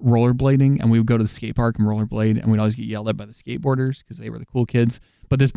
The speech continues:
this movie just always really spoke to me on a really personal level,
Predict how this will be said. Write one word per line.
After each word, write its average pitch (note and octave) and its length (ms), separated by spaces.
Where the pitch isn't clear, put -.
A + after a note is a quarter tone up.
this C3+ 240
movie C3 240
just A#2 180
always A#2 240
really A2+ 260
spoke A2 320
to - 100
me A2 240
on A2 120
a G#2+ 60
really G#2 380
personal A2+ 400
level, - 360